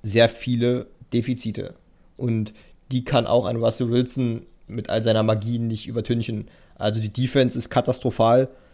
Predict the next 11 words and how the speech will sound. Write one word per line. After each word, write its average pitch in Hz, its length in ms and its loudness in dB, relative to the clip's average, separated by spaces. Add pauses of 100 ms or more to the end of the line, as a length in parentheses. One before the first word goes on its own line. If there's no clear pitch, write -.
(340)
Ähm, 110 360 2 (180)
ich - 140 -10
möchte 123 200 2
jetzt - 80 -2
kein 123 180 2
Fass 123 220 0
über, 113 520 2 (300)
über 110 520 -2 (800)
Jamal 110 240 -4
Adams 123 320 0
aufmachen. 127 580 0